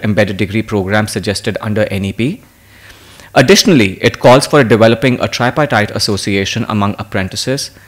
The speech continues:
the academics, uh, and industry to enhance the learning ecosystem and create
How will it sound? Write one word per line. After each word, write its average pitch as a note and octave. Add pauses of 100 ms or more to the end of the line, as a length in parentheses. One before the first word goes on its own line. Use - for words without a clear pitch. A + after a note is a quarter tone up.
(160)
the G#2+
academics, A2+ (460)
uh, -
and E3
industry B2+
to C#3
enhance A#2+
the A#2
learning A2+
ecosystem G#2+ (100)
and A2
create B2